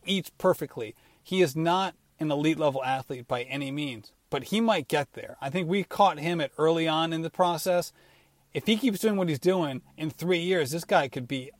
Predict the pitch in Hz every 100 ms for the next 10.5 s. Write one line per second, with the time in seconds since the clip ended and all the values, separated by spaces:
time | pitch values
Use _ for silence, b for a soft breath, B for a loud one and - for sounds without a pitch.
0 | _ _ _ 175 175 156 139 170 185 135
1 | 113 135 - 208 180 208 185 151 139 _
2 | - 220 214 196 180 - 185 147 143 135
3 | 65 - _ _ _ _ _ - 156 147
4 | 147 160 160 156 139 143 135 131 B B
5 | - 147 147 131 143 147 143 139 139 139
6 | - 160 143 147 160 175 156 123 180 151
7 | 151 208 190 127 117 - B B B -
8 | 196 - - 135 131 131 117 110 - 113
9 | 104 - - 135 120 b - 170 - 180
10 | 170 160 139 143